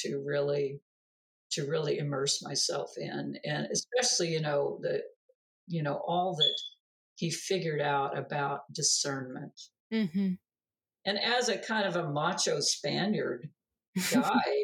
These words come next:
Speaker 1: you know, he was quite, uh, open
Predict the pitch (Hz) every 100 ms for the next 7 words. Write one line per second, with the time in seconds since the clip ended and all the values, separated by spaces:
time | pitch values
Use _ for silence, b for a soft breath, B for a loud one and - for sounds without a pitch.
0 | - 165 170 165 160 156 151 - - 147
1 | - 190 202 202 170 151 - - - 185
2 | 196 208 180 - - - 151 143 139 -
3 | 156 180 - 143 135 143